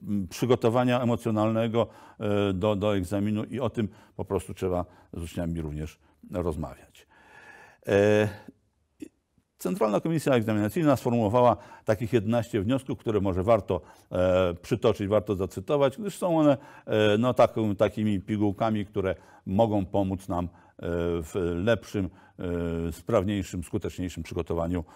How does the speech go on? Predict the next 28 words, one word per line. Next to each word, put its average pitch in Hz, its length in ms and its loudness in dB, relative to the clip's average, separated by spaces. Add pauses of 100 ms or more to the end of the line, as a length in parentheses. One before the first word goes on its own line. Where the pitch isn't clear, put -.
(220)
e, 92 140 -6
ósmoklasistów 82 760 -8
do 80 180 -6 (380)
kolejnej 95 420 0
edycji 85 320 -6
egzaminu. 90 420 -2 (1600)
E, 196 320 8
po 208 140 6
pierwsze, 185 460 4 (280)
e, 110 160 4
ważne 185 380 6
jest 180 240 -2
wdrażanie 147 500 2
uczniów 143 300 2
do 117 360 0 (340)
przedstawiania, 131 840 4 (480)
e, 87 40 0
sytuacji 131 560 0
opisanej, 107 380 0
zwłaszcza 98 280 -2
w 82 40 -6
zadaniach 95 420 -2 (240)
tekstowych, 143 460 2
za 123 140 4
pomocą 104 460 0 (340)
rysunków, 131 800 2
grafów, 131 640 0
tabel, 123 440 4